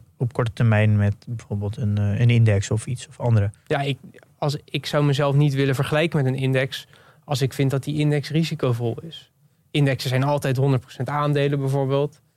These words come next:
Speaker 2: In veel gevallen hebben die een best wel hoge bewegelijkheid. En ja, je moet gewoon kijken op de lange termijn.
Speaker 1: Dus eigenlijk moeten we niet meer op korte termijn, maar meer naar de kakker kijken over heel veel jaren.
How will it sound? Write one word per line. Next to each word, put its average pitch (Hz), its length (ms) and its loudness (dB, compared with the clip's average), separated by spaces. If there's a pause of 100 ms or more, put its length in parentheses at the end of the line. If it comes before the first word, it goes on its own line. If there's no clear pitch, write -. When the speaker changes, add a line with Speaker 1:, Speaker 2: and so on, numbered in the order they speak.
Speaker 2:
In 135 140 2
veel 131 200 2
gevallen 127 640 0
hebben 131 280 -2
die 127 120 0
een 127 60 4
best 131 180 0
wel 135 120 0
hoge 127 540 0 (220)
bewegelijkheid. 151 840 -2 (480)
En 120 360 0 (480)
ja, 131 280 -2 (240)
je 147 160 0
moet 151 180 4
gewoon 147 200 0
kijken 135 200 -4
op - 80 -12
de 127 80 -8
lange 123 180 0
termijn. 120 320 -6
Speaker 1:
Dus 151 80 -10
eigenlijk 120 420 2
moeten 113 260 2
we 110 100 -6 (220)
niet 120 160 2
meer 117 120 4
op 104 60 -2
korte 113 200 -2
termijn, 117 260 0
maar 107 160 4
meer 113 240 4
naar 104 140 2
de 104 60 0
kakker 123 360 0
kijken 110 380 0
over 110 320 2
heel 113 200 4
veel 113 100 2
jaren. 110 400 2